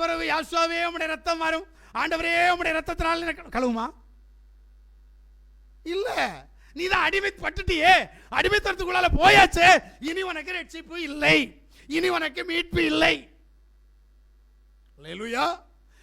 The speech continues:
இப்ப அடிமைத்தனத்திலிருந்து வெளியில வரணும்னா பாவத்தை வெறுத்து தள்ளணும், வெறுத்து தள்ளணும். இனி பாவம் செய்யக்கூடாது. அது அப்ப யாரு உன்கிட்ட? யாருக்காவது நீ ஒரு ஆளுக்கு அடிமையா தான் இருக்கணும்.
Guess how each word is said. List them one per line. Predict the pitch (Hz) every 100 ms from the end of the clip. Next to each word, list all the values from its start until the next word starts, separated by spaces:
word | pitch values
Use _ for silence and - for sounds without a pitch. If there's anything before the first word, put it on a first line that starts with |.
| _ -
இப்ப | 330 - 403 311
அடிமைத்தனத்திலிருந்து | 302 381 381 381 349 359 415 427
வெளியில | 381 453 415 339
வரணும்னா | 311 247 190 302 349 - - 226
பாவத்தை | 254 285 - 311
வெறுத்து | 294 320 269
தள்ளணும், | 254 269 196 - _ _ _ _ _ -
வெறுத்து | 185 240 277 - 311 320
தள்ளணும். | 302 302 285 254
இனி | 302 294
பாவம் | 302 294
செய்யக்கூடாது. | 269 294 285 285 277 247 214 180 156 _ _ _ _ _ _ _ _ _ _ _ _
அது | - 330 269 247 220
அப்ப | 311 240
யாரு | 302 403 349
உன்கிட்ட? | 269 262 262 247 226 139 - - -
யாருக்காவது | 220 277 403 - 427 359
நீ | 339
ஒரு | 339
ஆளுக்கு | 370 277
அடிமையா | 302 311 269
தான் | 277
இருக்கணும். | 220 135 113